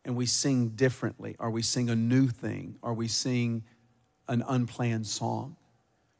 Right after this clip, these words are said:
and then God walks into the room. Not that he wasn't enjoying what we were saying, but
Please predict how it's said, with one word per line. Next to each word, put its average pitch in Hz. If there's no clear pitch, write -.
and 131
then 120
God 120
walks 113
into 113
the 113
room. 117
Not 147
that 180
he 160
wasn't 151
enjoying 143
what 139
we 139
were 123
saying, 127
but 127